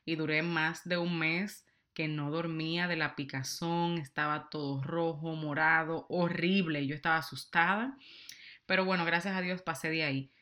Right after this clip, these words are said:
También, eh, todavía al sol de hoy, que tengo tres años, me sigue doliendo el estómago cuando como la mayoría de veces. Es lo que yo le digo, es un proceso el yo comer.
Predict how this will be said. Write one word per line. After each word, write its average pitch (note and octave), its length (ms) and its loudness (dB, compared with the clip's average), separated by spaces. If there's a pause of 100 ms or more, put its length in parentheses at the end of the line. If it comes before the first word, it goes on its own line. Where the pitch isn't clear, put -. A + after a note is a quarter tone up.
(160)
También, E3 840 0 (840)
eh, D#3 800 -4
todavía D#3+ 320 2
al F3+ 80 2
sol E3+ 220 -2
de E3+ 100 4
hoy, F3+ 160 0
que F#3+ 100 -4
tengo D#3 260 -4
tres D#3 220 -6
años, D#3 400 -6
me D3+ 120 -6
sigue D3 260 -4
doliendo D#3+ 320 -2
el D#3+ 80 -2
estómago D3+ 420 -4
cuando C#3 320 -4
como D3+ 300 -4
la D#3 80 -2
mayoría D3 460 -2
de D3+ 80 -4
veces. D3+ 580 -4
Es - 420 -4 (160)
lo F3+ 160 0
que E3+ 120 2
yo F3 80 4
le F#3 100 6
digo, D#3 240 2
es E3+ 140 -2
un F#3+ 240 -2
proceso F#3 600 4
el D#3 120 0
yo D3+ 160 -2
comer. C#3+ 480 -2